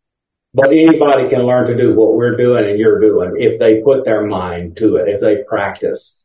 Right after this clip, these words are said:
how to meditate or whatever, how to clear, clear the signal, clear the noise away from the signal.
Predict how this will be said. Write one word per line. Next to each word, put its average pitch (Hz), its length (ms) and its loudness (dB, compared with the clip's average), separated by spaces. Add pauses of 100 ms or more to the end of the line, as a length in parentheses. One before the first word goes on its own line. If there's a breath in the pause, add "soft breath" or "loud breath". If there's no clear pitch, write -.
(120)
how 107 200 -4
to 104 80 -2
meditate 123 600 2
or 101 100 0
whatever, 104 640 -2 (100)
how 143 160 0
to - 140 0
clear, 156 720 4 (420)
clear 190 280 4
the 165 140 2
signal, 143 640 4 (280)
clear 196 260 4
the 160 100 2
noise 147 460 2
away 123 300 0
from 117 120 -8
the 110 80 -2
signal. - 500 -8